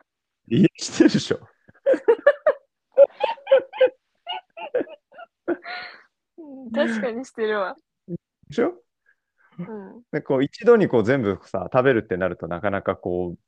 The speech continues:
Speaker 1: 大変っていうか、もうあの量を一度に食べたらもう後半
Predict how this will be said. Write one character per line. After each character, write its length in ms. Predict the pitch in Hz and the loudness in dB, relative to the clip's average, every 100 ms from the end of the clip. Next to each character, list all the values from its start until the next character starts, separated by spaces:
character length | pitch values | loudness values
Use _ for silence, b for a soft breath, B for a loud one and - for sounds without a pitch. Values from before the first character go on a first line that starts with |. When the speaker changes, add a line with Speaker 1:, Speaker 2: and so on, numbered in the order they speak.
| _ | _
Speaker 1:
大 180 | 113 104 | 0 2
変 180 | 110 101 | 0 -2
っ 20 | |
て 100 | 87 | -8
い 40 | |
う 40 | 78 | -6
か、 140 | 85 | -6
も 160 | 87 90 | 0 4
う 40 | |
あ 100 | 104 | 4
の 140 | 139 147 | 4 4
量 340 | 160 147 98 | 6 6 4
を 100 | 90 | 2
一 180 | 90 127 | 0 -2
度 60 | |
に 60 | 120 | 2
食 100 | 107 | 2
べ 60 | 92 | 2
た 100 | 90 | -2
ら 60 | |
も 100 | 92 | -2
う 20 | |
後 220 | - 160 165 | 2 4 6
半 340 | 170 165 | 4 2